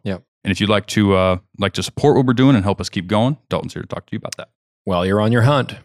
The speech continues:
Speaker 1: make sure that you're protecting your rifle with the rifle cover from Stealthy Hunter, our good friend at Ryan Lampers,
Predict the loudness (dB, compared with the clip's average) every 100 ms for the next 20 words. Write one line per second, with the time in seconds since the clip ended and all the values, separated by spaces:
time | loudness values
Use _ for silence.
0 | -10 -6 -2 0 0 2 -2 -2 -4 -4
1 | -2 0 0 2 2 2 2 0 -2 0
2 | 0 -2 0 0 0 -2 -2 0 0 -2
3 | -4 -6 -6 -2 0 0 0 0 -2 -2
4 | -6 _ _ _ _ -8 -4 -4 -4 -6
5 | -4 -4 -4 -4 -2 -2 -2 0 -2 -2